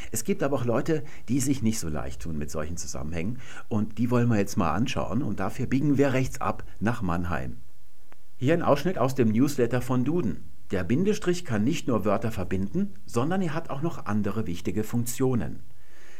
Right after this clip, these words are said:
Da sehen wir also schon ganz deutlich das Verhängnis nahen. Oben Bindestrich und der hat aber noch andere Funktionen als verbinden. Und jetzt kommt's. So fungiert er beispielsweise als Trennungsstrich oder kann das Wörtchen bis ersetzen.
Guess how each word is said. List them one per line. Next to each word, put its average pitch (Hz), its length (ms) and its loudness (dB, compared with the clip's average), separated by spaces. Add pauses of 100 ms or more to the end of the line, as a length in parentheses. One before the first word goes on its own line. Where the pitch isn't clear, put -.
(220)
Da 85 140 -2
sehen 151 260 2
wir 180 180 2
also 127 240 2
schon 117 220 0
ganz 80 260 -2
deutlich 95 380 0
das 98 180 -2
Verhängnis 117 580 2
nahen. 104 560 2 (460)
Oben 151 360 2
Bindestrich 139 680 4 (180)
und 117 200 2
der 165 180 4
hat 170 160 0
aber 147 380 0 (180)
noch 147 280 2
andere 160 380 2
Funktionen 98 640 2
als 76 220 0
verbinden. 87 480 0
Und 107 220 2
jetzt 123 220 0
kommt's. 127 500 2 (380)
So 165 160 4
fungiert 151 440 2
er 113 100 4
beispielsweise 101 800 2
als - 280 -4
Trennungsstrich - 720 2 (240)
oder 143 260 4
kann 110 280 0
das 120 200 0
Wörtchen 92 440 0
bis 82 220 -2
ersetzen. 90 680 -2